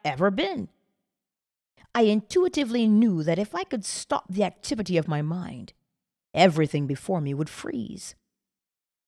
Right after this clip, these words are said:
No sooner was the thought born that the urge to try it possessed me.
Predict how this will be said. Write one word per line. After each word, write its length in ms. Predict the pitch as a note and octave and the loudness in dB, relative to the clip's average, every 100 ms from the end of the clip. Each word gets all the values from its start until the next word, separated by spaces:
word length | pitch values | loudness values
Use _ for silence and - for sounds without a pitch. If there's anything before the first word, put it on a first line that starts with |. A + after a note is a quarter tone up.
| _ _ _ _ | _ _ _ _
No 180 | E3 F3 | 2 4
sooner 380 | D3+ - G#3 D#3+ | 2 2 2 2
was 140 | D3+ | 0
the 100 | D#3 | -2
thought 400 | D3 F#3+ D#3+ - | 0 4 4 2
born 400 | D#3 A#3 F3 D#3+ D3 _ _ - | 2 2 2 -4 -10 _ _ -10
that 120 | D#3+ | -8
the 140 | E3+ - | -4 2
urge 300 | G3+ E3+ - | 4 4 0
to 100 | D#3+ | -6
try 340 | - - B3 | -6 -6 -6
it 180 | G3 - | -6 0
possessed 440 | A3 C#4 D#4 - | 0 0 -6 -12
me. 220 | - - | -14 -14